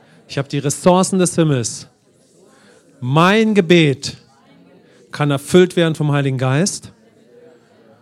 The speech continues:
und ein Ausdruck seines Wesens sein. Und ich habe Autorität. Gott hat Pläne und Absichten,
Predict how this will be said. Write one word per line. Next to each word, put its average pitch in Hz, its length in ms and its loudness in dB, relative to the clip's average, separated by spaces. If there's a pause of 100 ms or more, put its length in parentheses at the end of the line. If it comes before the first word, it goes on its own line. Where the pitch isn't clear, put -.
(160)
und 139 140 -6
ein 139 240 -2
Ausdruck 170 540 2
seines 160 420 -2
Wesens 135 380 0
sein. 113 380 -4 (1500)
Und 147 140 0
ich 170 140 2
habe 170 240 4
Autorität. 151 760 0 (1400)
Gott 151 240 2
hat 151 160 -2
Pläne 135 320 2
und 139 80 0
Absichten, 117 600 -6